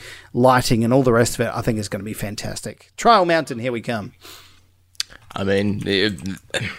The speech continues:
Speaker 2: it's, it's, I, I'm surp-, it's gonna be annoying as well that if you just like Formula One, you know, we got fucking, you know, teeth dug into it, but it's, if you get this dug into Gran Turismo as well, <laughs> you might have to get yourself another wheel.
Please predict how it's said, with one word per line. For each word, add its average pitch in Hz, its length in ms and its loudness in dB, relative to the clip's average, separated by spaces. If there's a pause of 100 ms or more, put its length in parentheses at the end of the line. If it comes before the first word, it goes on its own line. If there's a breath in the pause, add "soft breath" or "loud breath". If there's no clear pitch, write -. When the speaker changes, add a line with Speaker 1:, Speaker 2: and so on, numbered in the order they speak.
(380 loud breath)
Speaker 2:
it's, - 260 0
it's, - 360 -2 (160)
I, 165 260 4
I'm 196 100 2
surp-, - 480 -2
it's - 140 -4
gonna 214 160 4
be 233 60 6
annoying 160 240 6
as 123 80 2
well 127 120 6
that 107 140 2
if 117 180 -2
you 123 300 2 (420 loud breath)
just 165 280 0
like 127 280 2
Formula 110 380 0
One, 90 380 0
you 98 80 0
know, 90 120 0
we 92 140 2
got 98 160 2
fucking, 90 380 -2 (340)
you 113 140 -6
know, - 40 -12 (140)
teeth - 400 -4
dug 117 240 4
into 110 320 -2
it, - 120 -10 (360 loud breath)
but 117 140 6
it's, - 320 0 (640)
if - 160 -8
you 135 60 -2
get 123 260 -2
this 135 220 -4
dug 117 220 -2
into 104 480 -2
Gran 101 180 0
Turismo 107 300 -2
as 92 100 -4
well, 170 180 0
<laughs> 104 120 -4
you 120 100 4
might 120 180 4
have - 140 -8
to 107 100 -2
get 104 160 0
yourself - 300 0
another 95 260 2
wheel. 110 400 2